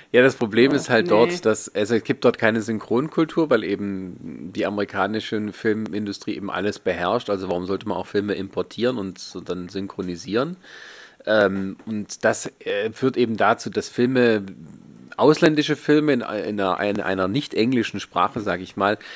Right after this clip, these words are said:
Speaker 1: eher so dieses Label Arthouse dann kriegen. Das muss ja nicht mal so sein. Ähm,
Speaker 2: Ja.
Speaker 1: aber es ist dann so für die etwas Fremdes, mit denen sie dann halt sich nicht so warm werden, oder sagen wir mal,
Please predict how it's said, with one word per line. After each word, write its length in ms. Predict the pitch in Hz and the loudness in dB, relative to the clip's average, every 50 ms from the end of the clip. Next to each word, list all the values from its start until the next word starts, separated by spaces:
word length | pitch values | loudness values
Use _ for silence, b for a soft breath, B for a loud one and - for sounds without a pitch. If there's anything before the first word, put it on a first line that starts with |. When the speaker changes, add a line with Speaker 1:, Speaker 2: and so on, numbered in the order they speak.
| B B B | B B B
Speaker 1:
eher 200 | - 117 120 113 | 4 6 6 6
so 80 | 110 123 | 6 4
dieses 380 | 110 104 95 107 104 - - | 2 2 0 -2 -4 -2 2
Label 360 | 107 101 104 113 110 117 110 - - | 4 6 6 6 6 4 2 2 4
Arthouse 540 | 85 92 - - - - 80 87 85 - | 4 4 4 4 2 0 0 0 0 0
dann 200 | - 90 78 80 | -4 -6 -6 -6
kriegen. 420 | - - - 90 80 73 78 73 - _ _ - - _ _ _ _ - | -8 -8 -6 -6 -6 -6 -8 -12 -14 _ _ -20 -20 _ _ _ _ -20
Das 120 | - - | -14 -6
muss 140 | 101 113 123 | -2 0 2
ja 80 | 127 110 | 2 2
nicht 160 | 107 104 107 | 0 0 0
mal 140 | 110 98 87 | 0 0 0
so 140 | 90 90 85 | 0 -4 -4
sein. 380 | 80 80 80 95 98 85 82 b b b b b b b b b | 0 2 2 2 2 -2 -4 b b b b b b b b b
Ähm, 600 | - - 104 95 95 95 95 95 92 92 95 - - | -4 0 2 4 6 4 4 2 0 -2 -6 -6 -6
Speaker 2:
Ja. 100 | - - 80 - - - _ - - | -10 -12 -12 -12 -14 -18 _ -10 -2
Speaker 1:
aber 520 | - 104 104 101 107 104 104 104 104 - | 2 2 4 6 8 8 10 8 6 4
es 280 | - 101 107 - - - | 0 -4 -4 -4 -6 -8
ist 180 | - 117 - - | -8 -6 0 2
dann 160 | 117 110 107 | 2 2 2
so 160 | 107 117 113 | 2 0 0
für 140 | - - 104 | 0 -2 -2
die 160 | 110 113 117 | 2 4 4
etwas 280 | 113 107 98 101 - - | 4 4 2 0 -2 -2
Fremdes, 720 | - - 104 101 107 127 147 151 165 165 151 - - - - | -6 0 0 2 2 2 4 6 6 6 6 2 -4 -6 -4
mit 240 | 113 117 107 - 117 | -2 -4 -2 0 0
denen 180 | 113 117 123 | 0 2 2
sie 120 | 120 120 104 | 0 0 0
dann 220 | 117 110 107 95 | 0 0 0 0
halt 220 | 110 113 113 - | 2 2 0 0
sich 200 | - 113 107 - | -2 -8 -8 -6
nicht 180 | 123 123 - - | -6 -6 -6 -2
so 200 | - 117 110 98 | -2 0 0 0
warm 300 | - - 98 113 120 117 | 2 2 4 4 4 6
werden, 260 | 117 117 113 - 123 | 6 6 6 4 2
oder 120 | - 123 107 | 0 2 4
sagen 160 | 127 127 127 | 4 4 6
wir 40 | 123 | 6
mal, 180 | 123 113 104 | 4 4 2